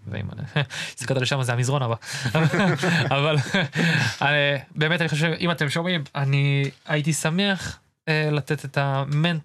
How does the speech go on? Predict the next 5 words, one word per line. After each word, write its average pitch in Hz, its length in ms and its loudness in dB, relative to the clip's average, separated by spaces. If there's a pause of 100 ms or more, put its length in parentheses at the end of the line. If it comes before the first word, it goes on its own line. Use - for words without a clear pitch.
מנטרות 160 400 -2
שלי 147 360 0
כאלוף 139 840 -2
עולם, 143 260 0
אבל 139 280 0